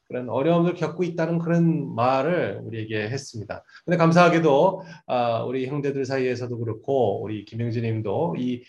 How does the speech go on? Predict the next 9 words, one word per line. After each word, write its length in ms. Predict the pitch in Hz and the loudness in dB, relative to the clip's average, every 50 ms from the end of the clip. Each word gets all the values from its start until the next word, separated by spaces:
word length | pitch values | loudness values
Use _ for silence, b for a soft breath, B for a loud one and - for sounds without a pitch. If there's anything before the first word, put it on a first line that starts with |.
| b b b | b b b
형제를 500 | 160 185 180 170 180 185 196 190 156 - | 4 4 6 6 8 8 8 8 8 6
계속 280 | - 160 165 196 185 175 | 4 2 0 0 0 0
우리가 220 | 165 165 185 180 | 0 0 0 -2
격려를 400 | - 139 139 165 196 208 214 190 | -2 0 2 4 4 6 6 6
해야 140 | 190 190 - | 6 4 4
된다라고 1200 | 147 135 131 139 180 185 151 120 - - - - _ _ - 127 135 151 175 175 170 151 - - | 2 2 4 6 6 8 6 4 0 -6 -12 -18 _ _ -4 -2 -2 0 0 0 0 0 0 -2
권유를 320 | 131 135 170 165 165 156 | -4 -4 0 0 2 2
했기 260 | 185 185 196 208 170 | 0 0 -4 -4 0
때문에, 560 | 175 196 175 160 165 208 226 180 113 95 B | 2 2 2 4 4 4 4 4 2 0 B